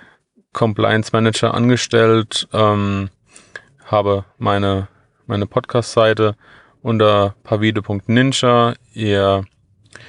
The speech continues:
könnt meinen Blog finden unter pavide punkt blog und ja, dann fangen wir am besten auch schon mal wieder mit dem aktuellen Thema an, was ich heute in fünfzehn Minuten,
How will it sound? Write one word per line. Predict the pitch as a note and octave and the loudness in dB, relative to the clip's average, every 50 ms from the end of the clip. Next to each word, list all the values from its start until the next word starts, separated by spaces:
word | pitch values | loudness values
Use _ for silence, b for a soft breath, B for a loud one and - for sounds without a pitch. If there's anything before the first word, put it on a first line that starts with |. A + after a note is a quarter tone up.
| B B B B B B B B _ _ | B B B B B B B B _ _
könnt | - A#2 A2+ A2 A2 - _ | -2 0 0 0 -2 -6 _
meinen | A2+ A2 G#2+ G#2 G2 | 0 0 0 0 -2
Blog | - - A#2 B2+ C3+ - - - - - _ _ _ | 0 2 2 2 2 0 -4 -12 -16 -20 _ _ _
finden | _ - - B2 A#2+ A#2+ - - A2 | _ -4 0 0 0 0 -2 -4 -6
unter | G#2 G#2+ G#2+ | -4 -4 -4
pavide | - A2+ G#2 G#2+ A2 A2 G#2+ | -4 -2 -2 -2 -2 -2 -2
punkt | G2+ F#2 G2 G2 - _ | -6 -6 -12 -16 -16 _
blog | - A#2 A#2 B2 B2 - - - | 0 2 2 2 2 -2 -10 -12
und | - A2+ A2 G2+ G2 G2 - _ - - - - - - - - - - b b b b b b b b b b b b b _ _ _ _ - C3 | -8 -6 -6 -6 -6 -8 -10 _ -14 -12 -12 -12 -14 -14 -16 -16 -18 -20 b b b b b b b b b b b b b _ _ _ _ -8 -4
ja, | A2+ G2+ G#2+ A#2 A#2+ A#2 A2 G2+ F#2+ | 0 2 4 4 4 4 4 2 2
dann | F#2 - G#2 G#2+ G#2+ G#2 - | 2 0 0 0 0 -4 -2
fangen | - A#2 A#2 A#2 | -4 -2 0 2
wir | A#2 | 2
am | A2+ | 2
besten | A2+ A#2 - - B2 | 2 0 0 0 0
auch | A#2 A2+ | 0 0
schon | - A#2+ A2+ | 2 2 2
mal | A2 A2 | 2 2
wieder | G#2+ G#2+ G#2+ G#2+ A2 - - _ - | 2 2 2 2 0 -4 -10 _ -6
mit | A2+ G#2+ A2 | -4 -2 0
dem | G#2 G#2 G#2 G2+ - - | 0 0 -2 -4 -8 -14
aktuellen | - - - - A#2 G#2+ G#2 G#2 | -18 -18 -4 0 0 2 2 0
Thema | - - G#2+ G#2+ F#2+ F#2 G#2+ | 0 -2 0 0 2 2 2
an, | B2 C3+ C3 | 2 2 2
was | A#2 G#2+ - | 2 0 -2
ich | - - | 0 0
heute | A2 G#2+ G#2+ G#2+ G#2 B B B B B B B B B B B | 2 4 4 2 2 B B B B B B B B B B B
in | - - A2 | -4 -4 -4
fünfzehn | - - - A#2 A2+ A#2 - - A#2+ A2+ | -4 0 0 0 0 0 0 0 0 2
Minuten, | G#2+ A2 A2+ A2+ A#2 - - A2 G#2 G#2 G2+ G2 | 4 4 4 4 2 2 0 0 0 2 0 -2